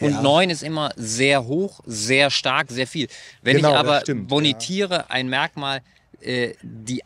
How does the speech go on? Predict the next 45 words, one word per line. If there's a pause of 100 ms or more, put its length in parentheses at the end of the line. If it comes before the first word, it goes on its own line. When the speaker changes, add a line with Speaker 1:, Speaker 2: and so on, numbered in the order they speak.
Speaker 1:
Anfälligkeit
für
eine
Krankheit,
dann
wäre
die
eins
die
beste
Note,
weil
dann
wäre
ja
die
eins
die (240)
geringste
Speaker 2:
Oh.
Speaker 1:
Anfälligkeit
für
die
Krankheit
Speaker 2:
Oh.
Speaker 1:
und
die
neun
aber
die (100)
stärkste (140)
Speaker 2:
Oh,
da,
da
muss
man
sehr
Speaker 1:
Anfälligkeit.
Speaker 2:
aufpassen.
Speaker 1:
Da
mu-,
Speaker 2:
Also (120)
Speaker 1:
also
es
ist